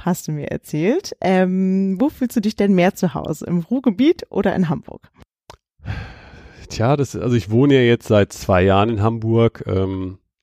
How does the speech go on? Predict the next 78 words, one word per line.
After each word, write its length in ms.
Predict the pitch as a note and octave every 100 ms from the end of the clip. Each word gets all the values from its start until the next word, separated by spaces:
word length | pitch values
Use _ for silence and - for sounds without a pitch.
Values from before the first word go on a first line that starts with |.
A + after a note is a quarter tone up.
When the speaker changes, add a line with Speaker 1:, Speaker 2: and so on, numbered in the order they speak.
| _ - - _
Speaker 2:
ich 120 | - -
glaub, 220 | A#2 A#2
ich 80 | G2+
würde 220 | G#2 G2+
doch 200 | G2+ F#2+
schon 160 | - F#2
fast 260 | G2 -
sagen 280 | G2 F#2 E2+
Hamburg. 540 | F#2+ F#2 F#2 - - -
Also 200 | - F#2
ich 60 | G#2
hab 120 | -
davor 480 | G2 - A2 A2+ G#2
dann 320 | G2+ G2+ G2+
meine 300 | G2 G2 F#2+
sechs 260 | G#2 -
Jahre 260 | A2 G2+ G2
in 100 | -
Aachen 280 | A2 C3 D3+
gewohnt. 400 | B2 A#2+ B2+ A#2
Da 100 | G2+
ist 120 | -
man 140 | A2
dann 120 | G#2 E2+
auch, 260 | A2+ -
weil's 260 | G#2 G#2 -
eine 100 | G#2
sehr 160 | G#2+
kleine 320 | - A#2 A2 G2+
Stadt 240 | C3 -
ist, 180 | B2+ A2
da 60 |
kennt 260 | - B2+ C3+
man 140 | C3
dann 140 | B2 -
alles. 320 | B2 C3+ -
Da 100 | G#2
fühlt 220 | - B2+
man 120 | A2+
sich 100 | A2
dann 160 | - G#2+
auch 100 | F#2+
sehr, 200 | G2+ G#2
sehr, 340 | G#2 G#2 G#2 - _ _ _ -
sehr, 120 | G#2
sehr 180 | F#2 G2
zu 180 | - F#2
Hause 260 | A2 B2+
sehr 180 | B2 A#2
schnell. 280 | - B2 A#2+
Und 120 | G#2
Hamburg, 420 | G2 A#2 A#2 A2
weil's 220 | G#2 G#2 -
so 120 | G#2
groß 360 | F#2 B2 C3+
ist, 320 | A2+ A#2+ - -
ich 80 |
glaub, 160 | - G#2+
da 80 | F#2+
dauert 260 | G#2+ A2
es 100 | F#2+
eine 120 | G2+ F2+
Zeit, 240 | G#2 G2+
bis 160 | - G#2
man 100 | G2
da 140 | G2
wirklich 260 | G2+ G#2+ G2
das 160 | G2
Gefühl 300 | G2+ - G#2
hat, 100 | G2+
ich 120 | -
kenn 180 | - G#2+
alles, 340 | G#2 G#2 G#2 -
ich 100 | -
kenn 140 | G2+
mich 120 | G2
überall 240 | G2+ G2 F2
aus. 340 | G2 G#2+